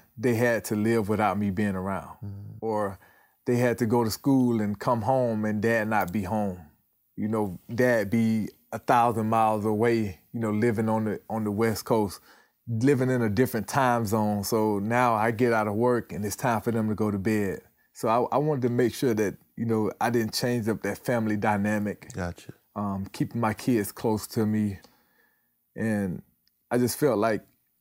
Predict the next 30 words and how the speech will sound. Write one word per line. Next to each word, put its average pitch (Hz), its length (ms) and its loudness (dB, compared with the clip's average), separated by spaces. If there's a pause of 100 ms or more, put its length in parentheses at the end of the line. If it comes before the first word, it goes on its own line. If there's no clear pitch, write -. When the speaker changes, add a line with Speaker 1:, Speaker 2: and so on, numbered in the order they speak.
(1300)
Speaker 1:
for 113 560 2 (160)
their 123 260 2
maturation 120 840 0
and 98 200 -2
for, 101 400 0 (520)
you 113 80 -2
know, 101 360 -2 (360)
my 120 260 2
sanity, 117 680 0 (420)
you 101 120 -6
know, 101 180 -2
it 107 80 0
was 107 180 -4
important 107 460 -2
for 104 280 -2
me 113 240 -2
to 104 80 -4
keep - 240 -2
my 98 160 -4
family 101 360 -2
dynamic 98 520 -4
together. 90 380 -6 (640)
Speaker 2:
We're 170 160 4
recording 156 500 2
this 123 300 0
in 98 280 -2 (120)
November 127 500 2
two 147 180 0
thousand 127 420 0
nineteen. 107 640 -4